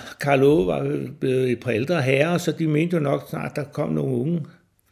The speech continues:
Og der blev jeg så en af dem, der blev spurgt af Svend Egebjerg, om jeg ikke ville, øh, var parat til. Men jeg havde ikke sådan lige den tid til det, synes jeg. Jeg var blevet far, og jeg havde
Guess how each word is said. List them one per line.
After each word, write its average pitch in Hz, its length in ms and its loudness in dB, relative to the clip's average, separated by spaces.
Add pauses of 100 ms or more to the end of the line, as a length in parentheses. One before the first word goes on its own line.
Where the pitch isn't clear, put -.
(220)
Og 131 160 -10
der 190 200 0
blev 185 100 4
jeg 170 180 4
så 180 140 -2
en 170 260 2
af 165 80 0
dem, 160 200 0
der 170 220 -2
blev 131 300 2
spurgt 143 300 0
af 151 60 -2
Svend 139 260 -2
Egebjerg, 147 420 0
om 127 140 -4
jeg 139 200 0
ikke 139 160 -6
ville, 135 300 -2
øh, 117 140 -6 (120)
var 120 120 -10
parat 120 360 -6
til. 147 280 -4 (460)
Men 113 200 -10
jeg 113 80 -8
havde 127 320 0
ikke 131 120 -4
sådan 135 260 -4 (220)
lige 135 600 -6
den 139 200 -6
tid 185 260 -2
til 160 240 4
det, 185 100 0
synes 170 260 -2
jeg. 156 120 2
Jeg 139 100 0
var 135 300 -2
blevet 117 280 -4
far, 147 440 -4
og 135 120 -2
jeg 131 100 -2
havde 123 320 -4